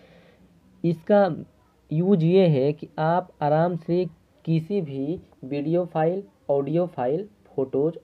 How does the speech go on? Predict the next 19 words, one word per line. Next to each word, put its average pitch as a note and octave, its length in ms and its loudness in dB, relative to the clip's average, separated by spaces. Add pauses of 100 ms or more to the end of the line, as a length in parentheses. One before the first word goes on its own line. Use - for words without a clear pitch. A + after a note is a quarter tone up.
और D3 120 -2
PDF C#3+ 420 -2
file, A2 340 -8 (600)
ये D#3+ 100 0
सभी E3+ 360 0
file F3 400 0
इसमें E3 400 -6 (560)
store F3 500 0
कर D#3 120 2
सकते - 340 -6
हैं E3 240 -4 (220)
cloud D3+ 440 4
based A#2+ 220 -4
पर। A2 280 -8 (260)
इसमें E3 300 -4
आपको E3+ 400 0
दो D#3 360 0
जीबी D#3+ 380 -4
का D3+ 300 -4